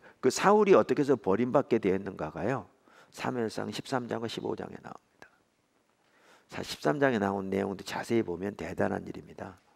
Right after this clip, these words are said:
그러니까 사무엘, 사울이 대단했다고요. 왜냐하면 그, 뭐죠?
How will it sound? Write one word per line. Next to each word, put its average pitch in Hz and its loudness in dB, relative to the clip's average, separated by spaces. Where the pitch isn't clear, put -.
그러니까 101 -2
사무엘, 143 -2
사울이 - -2
대단했다고요. - -8
왜냐하면 107 0
그, 127 2
뭐죠? - -6